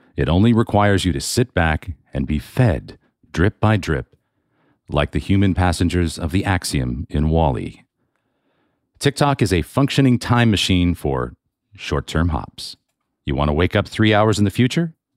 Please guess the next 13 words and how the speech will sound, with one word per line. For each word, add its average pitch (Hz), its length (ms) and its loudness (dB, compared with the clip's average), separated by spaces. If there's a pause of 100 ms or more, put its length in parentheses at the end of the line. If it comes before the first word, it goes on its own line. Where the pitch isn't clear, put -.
(400)
Start - 300 -8
watching 101 280 -2
TikTok. - 420 -2 (1000)
Set - 240 0
an 123 80 4
alarm, 69 380 -2
though. - 220 -14 (1300)
It's 127 260 2
hard 160 400 0
to - 80 -2
compete - 540 -2
with 82 160 -2
that, 50 260 -6